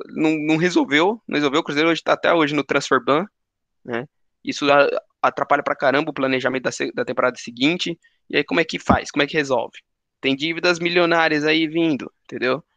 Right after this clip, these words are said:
Então, assim, não adianta você jogar só pro ano que vem, né? Então, é algo que ficou insustentável. E já até ligando o próximo ponto, é,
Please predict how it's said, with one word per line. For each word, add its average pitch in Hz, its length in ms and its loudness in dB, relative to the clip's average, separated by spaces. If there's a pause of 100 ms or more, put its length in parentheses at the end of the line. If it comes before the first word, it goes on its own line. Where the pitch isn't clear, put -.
(160)
Então, - 120 -4
assim, 135 360 0 (440)
não 135 120 -4
adianta 165 220 0
você 160 100 -2
jogar 160 460 0
só - 200 -6
pro - 160 -2
ano 170 120 0 (300)
que 175 100 -10
vem, 151 340 -2 (200)
né? 123 220 -12 (540)
Então, 143 160 0
é 147 80 6
algo 156 240 4
que - 100 -12
ficou - 200 -2
insustentável. 147 800 -2 (600)
E 147 840 2
já 143 160 2
até 165 220 0
ligando 147 400 -2
o 139 60 -6
próximo 131 320 -2
ponto, 156 400 0 (640)
é, 120 520 -10